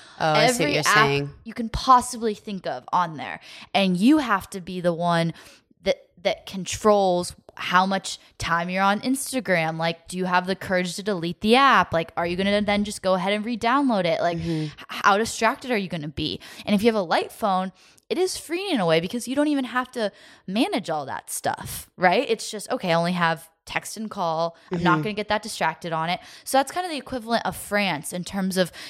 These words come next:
Speaker 2: you know, their work-life balance and, you know, um, their thirty-hour work week and, and having those caps
Speaker 1: Mm-hmm.
Speaker 2: on
Speaker 1: Caps
Speaker 2: how
Speaker 1: on a lot
Speaker 2: much
Speaker 1: of things.
Speaker 2: caps on a lot of things.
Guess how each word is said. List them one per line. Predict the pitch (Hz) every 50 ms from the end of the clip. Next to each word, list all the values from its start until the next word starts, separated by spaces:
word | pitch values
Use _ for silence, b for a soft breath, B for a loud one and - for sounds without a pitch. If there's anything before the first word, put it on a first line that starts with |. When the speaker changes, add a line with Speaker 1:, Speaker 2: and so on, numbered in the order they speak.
| B B
Speaker 2:
you | 196 185
know, | 180 175
their | 170 180 170
work-life | 165 170 165 165 - 247 262 262 269 - -
balance | 277 262 262 262 262 262 254 247 233 - - -
and, | - 175 185 180 175 175 170 165 156
you | 170 170
know, | 160 156 151 156 151 -
um, | - 147 156 151 151 139 123
their | 131 160
thirty-hour | 160 - - 165 160 156 151 151 151 147 156 156 165 - _ _ _ -
work | 208 247 285 277 - 254
week | 269 269 262 - - -
and, | 214 202 -
and | 196 208 185
having | - 220 220 226 214
those | 196 175 -
caps | - - - - 214 208 180 160 - - - - - B B B B B
Speaker 1:
Mm-hmm. | 180 160 170
Speaker 2:
on | 190 190 190 185 190 190 185 180 B B B
Speaker 1:
Caps | B - 180 170 143 -
Speaker 2:
how | 220 214
Speaker 1:
on | 208 156
a |
lot | 156 151 151 147
Speaker 2:
much |
Speaker 1:
of | 151 -
things. | - - 147 147 143 143 139 -
Speaker 2:
caps | - 214 208 208 - 208
on | 196 190
a | 185
lot | 170 170 165 165
of | 170
things. | - - 262 269 220 185 165 165 -